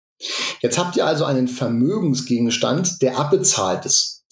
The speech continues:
der aber einen Wert hat. Worauf ich hinaus will, ist, dieses Haus arbeitet gerade nicht. Also dieser Vermögensgegenstand, diese Anlage erzielt keine Rendite.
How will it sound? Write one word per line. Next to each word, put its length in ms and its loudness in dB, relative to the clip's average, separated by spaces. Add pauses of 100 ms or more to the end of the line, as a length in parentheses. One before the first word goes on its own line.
der 280 0
aber 200 0
einen 360 0
Wert 300 0
hat. 340 -4 (500)
Worauf 260 2
ich 80 0
hinaus 360 2
will, 120 2
ist, 340 0
dieses 540 0
Haus 500 0
arbeitet 580 2
gerade 320 0
nicht. 400 2
Also 140 -2
dieser 160 2
Vermögensgegenstand, 1300 0
diese 240 0
Anlage 640 0 (240)
erzielt 680 0
keine 400 0
Rendite. 680 0